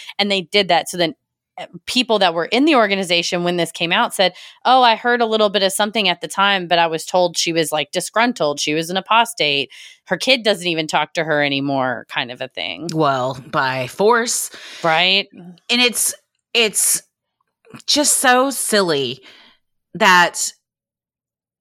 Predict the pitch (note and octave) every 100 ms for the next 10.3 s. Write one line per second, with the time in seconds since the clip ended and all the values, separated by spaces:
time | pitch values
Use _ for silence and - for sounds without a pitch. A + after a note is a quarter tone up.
0 | _ _ - F3 G3+ B3 C4+ - C#4+ B3
1 | A#3+ - G3 - F#3 - G#3 - C4+ D4+
2 | D#4 D#4+ C#4 A#3 A#3 G3 A3+ G#3 G3 -
3 | G3+ G3 F#3 E3 - - E3 E3+ - C#3+
4 | G3 G3+ C4 A3+ - - - _ F#3 C4
5 | - D4 F#3 D#3+ D#3 D#3+ E3+ E3+ - -
6 | G#3+ A3+ F#3+ F#3 G#3+ A3+ - G3 F3+ F3+
7 | E3+ F3+ F#3 F3+ F3 E3 D3 - - -
8 | _ _ _ _ _ _ F#3+ G3+ B3 C4
9 | A#3+ G#3+ - F#3+ E3+ D3+ C#3+ - C3+ C3+
10 | D#3 D2+ E2